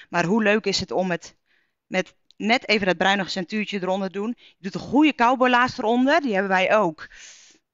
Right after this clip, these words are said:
En dan pak ik hier even de lange laars. Ja, die is er echt super onder. Nou, dan ben je eigenlijk met één item, heb je eigenlijk al een complete outfit. Hoe leuk is dat?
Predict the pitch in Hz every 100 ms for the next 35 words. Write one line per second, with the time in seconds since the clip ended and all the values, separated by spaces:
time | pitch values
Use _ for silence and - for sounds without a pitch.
0 | _ _ _ _ 196 202 214 180 202 240
1 | - 185 175 175 220 202 170 190 269 415
2 | - - - _ _ - - - 139 147
3 | 202 - 170 175 - 277 - 269 262 262
4 | 269 359 - _ - _ 165 151 185 196
5 | 208 214 196 - 233 226 214 233 240 233
6 | 220 _ _ _ 190 - 190 214 - 208
7 | 208 180 202 202 - 147 156 147 139 208
8 | 202 175 170 156 143 113 -